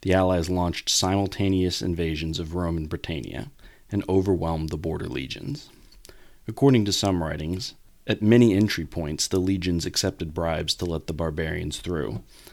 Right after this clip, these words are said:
and many Roman soldiers took this opportunity to desert and take part in the pillaging of the local communities they were sworn to protect. Constantius Chlorus and Constantine the Great had always paid attention to Britannia due to the island's importance to their rise to power,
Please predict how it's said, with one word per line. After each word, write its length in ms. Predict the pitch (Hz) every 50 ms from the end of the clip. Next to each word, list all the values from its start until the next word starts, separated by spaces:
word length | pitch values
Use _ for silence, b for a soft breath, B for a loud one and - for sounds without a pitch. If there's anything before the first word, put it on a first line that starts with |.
| B B B B -
and 160 | 104 110 113
many 180 | 120 120 120 113
Roman 320 | 107 104 98 95 90 82
soldiers 460 | 78 - 104 98 95 85 80 76 73
took 220 | - - 85 - -
this 160 | 78 - -
opportunity 680 | 82 78 - - 67 - - 87 82 80 76 80 76 71
to 160 | - - 85
desert 500 | 80 80 78 78 87 80 - - - - -
and 160 | - 87 85
take 240 | - 95 90 - -
part 260 | - - 90 85 -
in 120 | - 80 76
the 40 |
pillaging 560 | 73 - - - 90 85 76 76 78 76 78 76
of 120 | 76 80
the 100 | 85 80
local 320 | 78 78 78 76 - -
communities 720 | - - 101 107 127 127 104 82 71 - 82 87 - - - - -
they 80 | 85
were 120 | 80 78 76
sworn 320 | - - - 76 73 73
to 80 | - -
protect. 520 | - - - - 67 - - - - - - - - -
Constantius 600 | - 110 101 - - 123 123 120 - 127 113 -
Chlorus 600 | - - 104 95 85 82 80 82 - - - - -
and 280 | 101 98 87 85 82 -
Constantine 540 | 95 95 90 85 - - 82 90 95 90
the 60 | 78 78
Great 400 | 82 87 87 82 80 78 - 90
had 120 | 104 98
always 320 | 98 101 101 95 92 85
paid 220 | - - 90 85 80
attention 460 | 76 - - 85 82 80 - 85 82
to 80 | - -
Britannia 680 | - 92 82 - - 90 87 78 82 85 80 87 95 - -
due 100 | 95 90
to 160 | - - 87
the 160 | 90 87 80
island's 320 | 80 82 82 78 78 76 82
importance 520 | 82 - - - 85 80 78 78 76 -
to 120 | - - 82
their 180 | 78 80 80
rise 300 | 80 82 82 82 76 -
to 80 | - 90
power, 460 | 85 - 92 82 78 78 92 113 123